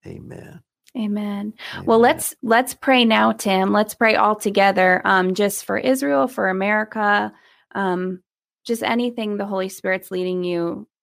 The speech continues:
Speaker 2: to, to pray for.
Speaker 1: Uh, uh, this morning I awakened, and, uh,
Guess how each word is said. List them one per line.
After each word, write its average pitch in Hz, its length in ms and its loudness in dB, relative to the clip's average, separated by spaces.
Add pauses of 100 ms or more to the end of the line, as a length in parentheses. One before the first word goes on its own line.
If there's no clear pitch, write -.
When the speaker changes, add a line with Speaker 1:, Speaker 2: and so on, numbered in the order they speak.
(140)
Speaker 2:
to, 185 380 -8 (120)
to 196 100 -10
pray 175 240 -8
for. 196 480 -8 (880)
Speaker 1:
Uh, 135 280 -4 (460)
uh, 139 140 -14 (140)
this 135 340 -8
morning 151 420 -8
I 110 260 -6
awakened, 104 840 -6 (1300)
and, 110 600 -8
uh, 90 500 -8